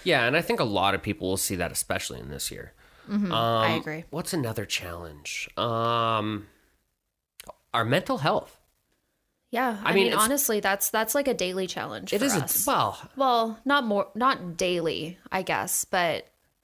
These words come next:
Speaker 1: It has
Speaker 2: actually,
Speaker 1: lately.
Speaker 2: no.
Speaker 1: <laughs>
Speaker 2: Yes, it has been lately. But you know what? I do wanna say that it is still daily
Speaker 1: Yeah.
Speaker 2: because we do still have mental health conversations daily, whether our mental health is impacting us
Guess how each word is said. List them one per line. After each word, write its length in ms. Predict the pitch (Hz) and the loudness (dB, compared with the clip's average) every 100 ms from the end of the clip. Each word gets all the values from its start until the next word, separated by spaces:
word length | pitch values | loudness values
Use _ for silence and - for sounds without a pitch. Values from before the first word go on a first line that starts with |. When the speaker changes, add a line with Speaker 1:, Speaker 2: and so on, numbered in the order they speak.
| - | -8
Speaker 1:
It 60 | |
has 180 | 90 - | -2 0
Speaker 2:
actually, 320 | 302 - 453 | 2 2 2
Speaker 1:
lately. 80 | 392 | 2
Speaker 2:
no. 320 | 415 277 156 170 - 240 - | 2 2 2 -2 -8 -6 -2
Speaker 1:
<laughs> 1000 | 214 190 202 202 - 175 190 180 160 143 | 2 2 2 0 0 2 2 2 0 2
Speaker 2:
Yes, 440 | 175 160 - - - - | 0 0 -2 -4 -4 -4
it 100 | 196 | 0
has 220 | 196 196 | 0 0
been 180 | 262 240 | -4 -2
lately. 440 | 185 180 190 233 - - - - | -4 -4 -4 -6 -12 -12 -6 -2
But 120 | 269 | 2
you 80 | 285 | 2
know 80 | |
what? 100 | 302 | 2
I 100 | 262 | 2
do 200 | 269 269 | 2 2
wanna 240 | 285 294 285 | 2 2 2
say 400 | - 196 190 185 | 2 2 2 0
that 180 | 196 190 | 0 0
it 140 | 185 | 2
is 180 | 185 180 | 2 2
still 640 | - 196 180 165 160 185 - - | 0 2 4 4 2 -4 -10 -8
daily 560 | 175 143 73 - 185 - | -2 0 -2 -8 -10 -4
Speaker 1:
Yeah. 140 | - - | 2 2
Speaker 2:
because 200 | 226 226 | 2 2
we 120 | 226 | 2
do 160 | 214 | 2
still 180 | 226 254 | 2 0
have 200 | 233 220 | 0 0
mental 240 | 202 185 190 | 0 -2 -2
health 180 | 180 - | -4 -2
conversations 720 | 190 180 175 175 - 175 170 | -2 -2 -2 -4 -4 -6 -4
daily, 560 | 170 156 151 160 180 185 | -2 0 -2 -2 -4 0
whether 300 | 190 170 143 | 0 2 2
our 140 | 170 | 2
mental 260 | 156 147 165 | 0 -4 -4
health 300 | 151 151 - | -4 -4 -6
is 140 | 156 | -6
impacting 580 | - 156 - - - - | -8 -6 -8 -6 -8 -8
us 360 | - - - | -4 -2 -4